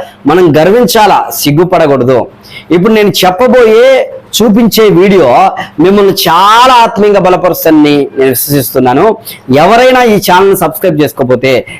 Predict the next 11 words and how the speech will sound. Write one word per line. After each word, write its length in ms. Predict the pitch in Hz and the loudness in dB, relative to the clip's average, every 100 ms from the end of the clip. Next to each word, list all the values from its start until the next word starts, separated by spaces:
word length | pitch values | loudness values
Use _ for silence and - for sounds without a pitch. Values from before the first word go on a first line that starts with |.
| - - | -8 -6
ఖచ్చితంగా 560 | 156 - 233 220 214 | -6 -4 -2 0 0
సబ్స్క్రైబ్ 460 | 170 160 - 175 151 | -2 -4 -2 -2 0
చేసుకొని 480 | 151 - 170 196 - 170 143 | -2 -2 -2 -2 -4 -6 -4
ఇతరులకు 320 | 147 233 226 | -2 0 0
షేర్ 400 | 170 180 185 180 | -2 -2 -2 0
చేయండి। 240 | 160 135 120 | -2 0 0
ఎందుకంటే 460 | 170 202 220 202 | 0 0 -2 0
విలువైన 480 | 180 180 233 247 233 | 2 2 2 2 0
సమాచారం, 640 | 175 175 160 139 131 113 104 - - 123 | -2 0 0 0 -2 -2 -4 -12 -6 -2
ఎవరు 460 | 147 196 240 240 - 180 | 2 2 4 2 0 -2
చెప్పనివి, 600 | 170 196 220 214 240 | -2 0 0 0 -2